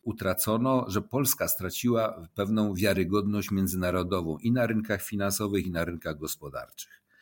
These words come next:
Jak wiadomo, c-, y, bardzo długo pre-, na dobrą opinię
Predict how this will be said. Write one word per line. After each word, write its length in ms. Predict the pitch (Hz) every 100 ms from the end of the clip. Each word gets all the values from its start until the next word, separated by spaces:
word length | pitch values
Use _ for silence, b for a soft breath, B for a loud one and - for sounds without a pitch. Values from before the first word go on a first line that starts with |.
| b b b b
Jak 160 | 113
wiadomo, 640 | 113 123 151 131 101 95 -
c-, 160 | -
y, 40 | 107 92 92 92 92 92 92 92 87
bardzo 440 | 87 110 110 101
długo 300 | 92 90 87
pre-, 600 | - 90 85 82 82 82
na 140 | 82 85
dobrą 340 | 85 85 87
opinię 760 | 85 - 90 85 85 85 80